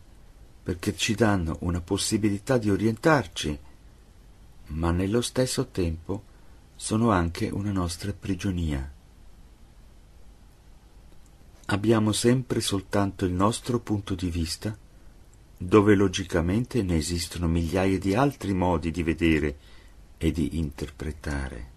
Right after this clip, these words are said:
Alcuni anni fa ho vissuto una situazione sgradevole nella quale la mia opinione diventava un ostacolo. Mi era possibile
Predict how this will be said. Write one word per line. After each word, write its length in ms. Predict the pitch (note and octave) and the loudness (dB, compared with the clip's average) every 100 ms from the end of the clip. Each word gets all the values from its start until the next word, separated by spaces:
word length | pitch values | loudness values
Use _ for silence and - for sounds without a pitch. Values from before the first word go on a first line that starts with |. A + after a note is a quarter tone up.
| - - - - - - - - - - - - - - - - - | -20 -20 -20 -20 -20 -20 -20 -20 -20 -20 -20 -20 -20 -20 -20 -18 -2
Alcuni 520 | F#2+ F#2+ - D#3 C3 | 0 0 0 2 4
anni 260 | G2 F#2+ F2+ | 2 0 -2
fa 380 | - D#2 E2 - - - - - - - | -2 -2 -2 -10 -20 -20 -20 -20 -20 -4
ho 120 | - A2 | 2 4
vissuto 560 | A#2+ A#2+ C3+ C#3+ B2+ | 4 2 0 0 2
una 180 | A2+ G#2 | 4 2
situazione 680 | G#2 G#2+ G#2+ F#2 - G#2+ A2 | -2 -2 0 0 2 2 0
sgradevole 840 | - - F#2 E2+ E2+ D2+ D#2 F#2+ - - - - - - - - | -4 -4 -2 0 0 0 -2 -4 -10 -18 -20 -20 -20 -20 -20 -10
nella 320 | F#2 G2 A2+ | 0 2 2
quale 420 | - G#2 F#2 E2+ E2+ | 0 0 0 2 2
la 120 | F2 | 0
mia 260 | G2+ C3+ | 0 0
opinione 800 | A2+ G2+ G2 F2 E2 D#2+ F2 A2+ - - - - - - | 0 -2 -4 -2 -2 -2 -2 -6 -10 -20 -20 -20 -20 -14
diventava 920 | - E2+ G2 A2+ A2+ - F2+ D#2+ E2+ - | -6 -2 0 0 -2 -2 -2 0 -4 -8
un 180 | - E2+ | -2 -2
ostacolo. 760 | G2 - D2+ C2+ - B1 B1+ - - - - - - - - - - - - - - - - - - - - - - - | -2 -4 -6 -6 -8 -12 -12 -14 -20 -20 -20 -20 -20 -20 -20 -20 -20 -20 -20 -20 -20 -20 -20 -20 -20 -20 -20 -20 -20 -6
Mi 180 | A2 B2+ | 2 4
era 200 | B2+ A2 | 6 4
possibile 760 | - G#2 - B2+ A2 F#2 D2 | 2 0 0 -2 0 0 -2